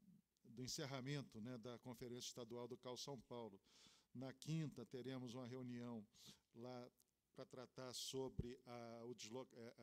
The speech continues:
é, vamos dizer, o prosseguimento, né, do trabalho lá pra, é, é, é, acolhermos, né, a biblioteca do Miguel Pereira, que agora,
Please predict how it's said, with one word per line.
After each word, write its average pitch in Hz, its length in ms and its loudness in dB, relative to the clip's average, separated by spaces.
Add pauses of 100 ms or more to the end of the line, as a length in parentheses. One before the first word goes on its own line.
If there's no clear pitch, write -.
(260)
é, 113 80 -12
vamos 117 280 -8
dizer, 110 200 -8 (240)
o 123 60 -6
prosseguimento, 127 960 -2
né, 117 160 -4
do 110 100 -6
trabalho 110 600 -4
lá 117 200 -2
pra, 110 400 -4 (440)
é, 110 80 -8
é, 110 560 -6
é, 107 380 -8 (800)
acolhermos, 123 800 2
né, 127 280 -6
a 123 120 -6
biblioteca 117 1000 -2
do 120 160 -6
Miguel 120 280 -6
Pereira, 131 500 -4
que - 160 -12
agora, 113 440 -10